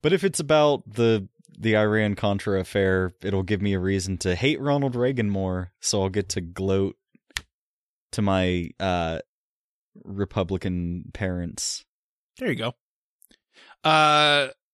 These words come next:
Speaker 2: Dee Rees is directing this. Uh, she directed Mudbound, uh, f-, f-, fuck, four years ago now? Jesus fucking Christ. Uh, time
Speaker 1: Jesus,
Speaker 2: flies.
Speaker 1: is Jerry fifty?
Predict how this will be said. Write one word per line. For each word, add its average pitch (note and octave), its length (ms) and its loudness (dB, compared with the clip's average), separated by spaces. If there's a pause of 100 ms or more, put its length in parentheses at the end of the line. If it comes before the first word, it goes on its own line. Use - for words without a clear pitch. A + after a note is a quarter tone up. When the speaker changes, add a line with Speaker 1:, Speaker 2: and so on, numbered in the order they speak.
(600)
Speaker 2:
Dee F#3+ 200 0
Rees F#3+ 300 2
is F#3+ 120 0
directing F3+ 400 2
this. - 400 -4 (840)
Uh, B2 180 -2
she D#3+ 180 2
directed D3+ 340 2
Mudbound, D3 640 0
uh, B2 180 2
f-, - 160 -6 (100)
f-, - 800 -12
fuck, - 360 -8
four C#3+ 340 -4
years C#3+ 280 0
ago F#3+ 220 2
now? G3 240 2
Jesus A#2 440 -8
fucking A2+ 340 -6
Christ. A2+ 540 -10 (580)
Uh, G2+ 540 -8 (260)
time D3 200 4
Speaker 1:
Jesus, G2+ 140 0
Speaker 2:
flies. B2 260 4
Speaker 1:
is - 60 -4
Jerry G2+ 240 2
fifty? A2 540 -4